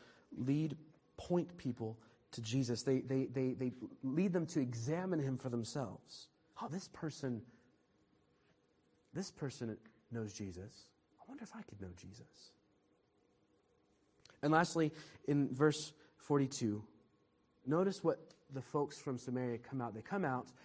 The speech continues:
because of the woman's testimony. They encounter Jesus for themselves, and here's what they say. "It's no longer because of what you said, Samaritan woman, that we believe, but we have heard for ourselves, and we know that this is indeed the Savior of the world." They came out and they encountered Jesus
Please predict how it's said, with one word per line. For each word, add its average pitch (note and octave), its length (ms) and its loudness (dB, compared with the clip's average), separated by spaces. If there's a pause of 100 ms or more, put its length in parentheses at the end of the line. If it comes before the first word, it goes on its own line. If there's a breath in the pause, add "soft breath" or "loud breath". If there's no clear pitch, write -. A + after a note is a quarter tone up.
(120)
because E3 260 0
of E3 60 0
the D3+ 80 6
woman's C#3 260 2
testimony. A2+ 680 -4 (220 loud breath)
They C#3 140 2
encounter F#3 640 2
Jesus D3+ 380 4
for E3+ 140 2
themselves, C#3+ 420 6
and C#3+ 80 6
here's F3+ 180 6
what F3+ 120 2
they F3+ 100 4
say. C#3+ 220 4 (180 loud breath)
"It's E3+ 180 4
no A3 220 10
longer A#3 380 6
because G3 340 4
of F3+ 160 6
what F#3+ 220 8
you A3+ 320 10
said, C#3 480 4 (400)
Samaritan C3+ 500 4
woman, A#2 260 4 (200 loud breath)
that D#3 100 6
we D3 120 4
believe, B2 420 4 (260 loud breath)
but E3 240 8
we A3 200 6
have F3+ 200 2
heard G3+ 420 4 (220 loud breath)
for E3+ 80 6
ourselves, B2 640 2 (400 soft breath)
and B2+ 180 2
we D#3+ 140 6
know G#2+ 400 2 (420)
that A2+ 140 -12
this C#3 200 0
is B2 120 -2
indeed A2 340 -2
the F#2+ 80 -10
Savior G2 460 -6
of G2+ 200 -8
the G2+ 80 -8
world." G2+ 300 -4
They E3+ 160 2
came G3 300 0
out C#3 180 2
and C#3+ 80 0
they C#3 140 2
encountered F3 600 0
Jesus B2 520 -2